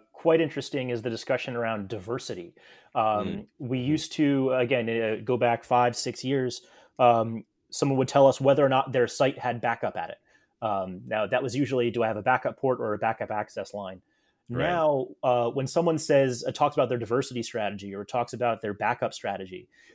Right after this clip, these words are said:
Speaker 1: they are, uh, they're often much more sophisticated discussions that we're having, where people are talking about supplier diversity, fiber route diversity,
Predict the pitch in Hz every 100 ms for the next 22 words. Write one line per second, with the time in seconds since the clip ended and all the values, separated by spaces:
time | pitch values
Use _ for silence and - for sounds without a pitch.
0 | _ 113 143 170 175 139 135 131 - 131
1 | 120 - - 143 170 170 143 151 - 135
2 | - 139 - - 117 101 - 110 - 110
3 | 98 101 95 208 - 95 104 110 - 135
4 | 120 - 117 113 110 - 127 147 139 135
5 | 117 107 - 98 - - - 131 135 131
6 | 113 104 110 104 104 - 92 -